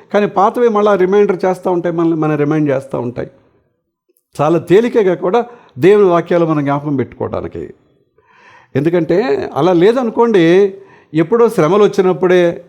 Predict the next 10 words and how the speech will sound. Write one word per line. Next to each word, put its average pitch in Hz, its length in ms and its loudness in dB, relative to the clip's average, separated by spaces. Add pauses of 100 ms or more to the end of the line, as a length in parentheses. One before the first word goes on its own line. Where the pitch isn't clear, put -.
ఎమర్జెన్సీ 180 640 0
వచ్చినప్పుడే 190 380 0
దేవుడు 175 320 2
జ్ఞాపకం 160 420 0
వస్తాడు, 147 560 -2 (960)
ఫలితం 120 600 -4 (320)
ఉండదు. 104 500 -4 (580)
కనుక 170 560 0 (760)
అన్ని 139 260 0
వేళలా, 190 580 2